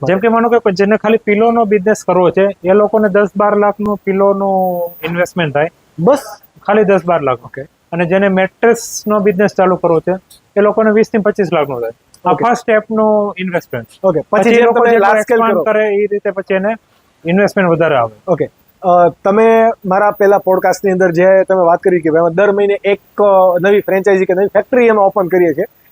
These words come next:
Speaker 1: જો આ જે પોડકાસ્ટ વિશે હું વાત કરી રહ્યો છું, અહીંયા આઈ બટન પર છે, તમે જોઈ શકો છો, બહુ ઇન્ટરેસ્ટિંગ પોડકાસ્ટ છે.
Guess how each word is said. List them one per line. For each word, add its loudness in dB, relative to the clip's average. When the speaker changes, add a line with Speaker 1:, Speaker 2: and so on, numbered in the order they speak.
Speaker 1:
જો 2
આ 2
જે 2
પોડકાસ્ટ -2
વિશે -4
હું 0
વાત 0
કરી -2
રહ્યો 2
છું, 0
અહીંયા 0
આઈ 2
બટન 0
પર -2
છે, -4
તમે 2
જોઈ 4
શકો -2
છો, -2
બહુ 0
ઇન્ટરેસ્ટિંગ -4
પોડકાસ્ટ 0
છે. -14